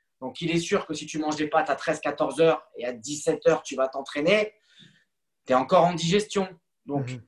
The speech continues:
Speaker 1: pré-, comme je te disais, privilégie plus le riz, le quinoa, la patate douce. C'est un peu plus facile. Associe-le avec une protéine. Poisson, fruits de mer. Si tu veux te la jouer vegan, eh ben alors,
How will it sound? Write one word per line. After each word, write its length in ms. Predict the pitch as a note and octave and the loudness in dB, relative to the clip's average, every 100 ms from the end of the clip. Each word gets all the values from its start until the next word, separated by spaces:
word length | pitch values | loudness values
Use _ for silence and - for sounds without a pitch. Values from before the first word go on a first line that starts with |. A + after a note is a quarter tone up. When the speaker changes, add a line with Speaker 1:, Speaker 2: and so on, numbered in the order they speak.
| _ _ - | _ _ -8
Speaker 1:
pré-, 200 | - - | -4 2
comme 160 | - | 2
je 60 | - | 2
te 80 | C#3+ | -2
disais, 260 | C3 D#3+ | 0 0
privilégie 560 | F#3 E3 C#3+ C#3+ C#3+ E3+ | 2 2 2 2 0 0
plus 340 | D#3 D3+ - - | -2 -6 -8 -6
le 220 | A#2+ D#3+ | 4 6
riz, 420 | F#3 F#3 E3+ - _ | 8 4 -2 -8 _
le 140 | A#2+ C3+ | -4 -2
quinoa, 420 | - E3+ F3 E3+ | 2 4 6 8
la 120 | D3+ | 6
patate 340 | D3 D3 F3 | 2 0 0
douce. 320 | E3 F3 E3+ - _ _ | 0 -4 -6 -14 _ _
C'est 140 | - | -2
un 60 | C#3 | -2
peu 160 | D3+ D3 | 0 -4
plus 140 | D3 | -2
facile. 480 | F#3 F3 - E3+ D#3+ _ _ _ _ _ - | 0 0 0 -4 -4 _ _ _ _ _ 0
Associe-le 580 | D#3 - D#3+ - F3+ F#3+ | 0 2 -2 0 6 8
avec 240 | F3 E3+ | 8 2
une 100 | E3 | -6
protéine. 580 | E3 F#3 G3+ G3+ F#3+ E3+ _ _ _ _ _ _ _ _ _ | -4 -2 0 0 -2 -10 _ _ _ _ _ _ _ _ _
Poisson, 540 | A2+ C#3+ D3 F3 D#3+ _ _ _ | -2 -2 0 -2 -4 _ _ _
fruits 240 | - E3 | -4 -2
de 60 | E3 | 2
mer. 300 | E3 D#3+ - _ _ _ _ | 4 2 -2 _ _ _ _
Si 140 | - - | -14 -10
tu 100 | D3 | -4
veux 120 | D3 | -2
te 80 | D3 | 2
la 80 | D#3 | 2
jouer 240 | C#3+ D3 | 4 4
vegan, 420 | D3 D3+ D3+ D#3 C3+ | 4 4 6 4 2
eh 60 | |
ben 120 | A2+ B2 | -2 2
alors, 320 | B2+ B2+ | 2 0